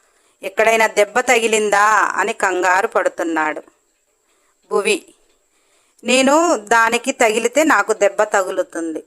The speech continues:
ఫ్లవర్ వాజ్ నేనే పడేశాను కాబట్టి నాకెలా దెబ్బ తగులుతుంది?" అన్నది. దేవ్ "నీకేమైనా మెంటలా?" అని అన్నాడు. భువి "ఇప్పుడు నేనున్న ప్లేస్లో నుంచి అక్కడ నువ్వు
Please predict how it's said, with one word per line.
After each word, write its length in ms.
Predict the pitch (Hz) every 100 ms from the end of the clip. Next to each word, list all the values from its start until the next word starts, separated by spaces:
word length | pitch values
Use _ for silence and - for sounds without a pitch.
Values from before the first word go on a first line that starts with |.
| _
ఫ్లవర్ 300 | 202 196 220
వాజ్ 300 | 226 226 214
నేనే 240 | 190 190
పడేశాను 640 | 202 185 170 170 180 165 170
కాబట్టి 500 | - 185 190 196 214
నాకెలా 440 | 180 175 180 196
దెబ్బ 260 | 202 196 202
తగులుతుంది?" 840 | 202 190 202 196 202 202 233 247
అన్నది. 400 | 202 160 156 - _ _ _ _ _ _ _ _ _ _ _ -
దేవ్ 280 | 208 202 190 -
"నీకేమైనా 540 | 196 196 202 202 202 202
మెంటలా?" 800 | 190 185 180 214 214 185 208 320 -
అని 200 | 214 269
అన్నాడు. 520 | 202 175 170 160 160 _ _ _ _ _ _ _ _ _ _ _ _ _ _ 208
భువి 240 | 240 233
"ఇప్పుడు 400 | - 240 - 247
నేనున్న 360 | 247 240 240 262
ప్లేస్లో 540 | 262 233 233 240 226
నుంచి 420 | 214 208 202 220
అక్కడ 840 | - 214 - _ _ _ 226 214 220
నువ్వు 300 | 208 202